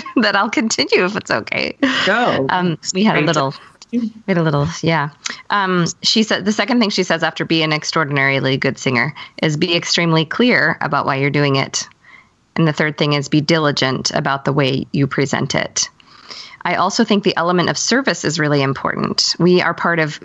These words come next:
Speaker 1: beauty and truth on the earth. We are bringing this to people. It's not meant to be a source of stress.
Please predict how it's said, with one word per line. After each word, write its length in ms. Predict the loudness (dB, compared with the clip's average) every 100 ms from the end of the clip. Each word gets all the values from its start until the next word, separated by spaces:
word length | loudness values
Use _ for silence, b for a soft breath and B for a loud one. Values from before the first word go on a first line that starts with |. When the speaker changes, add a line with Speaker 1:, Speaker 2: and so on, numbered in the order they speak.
| 0
Speaker 1:
beauty 500 | 4 6 6 4 2
and 200 | 0 0
truth 560 | 0 2 0 -2 -10 -6
on 160 | -4 0
the 140 | 0
earth. 420 | 0 -2 -4 -10 -14 B B B
We 140 | 2
are 80 | 2
bringing 380 | 2 2 4 2
this 160 | 0 -2
to 80 |
people. 480 | -2 -4 -2 -4 -4 -8 B B -6
It's 180 | 0
not 300 | 2 4 2
meant 320 | 2 2 0 -2
to 80 |
be 260 | 2 2 2
a 80 | 0
source 380 | 0 0 0 -4
of 100 | -4
stress. 800 | -2 0 -2 -4 -8 -8 -10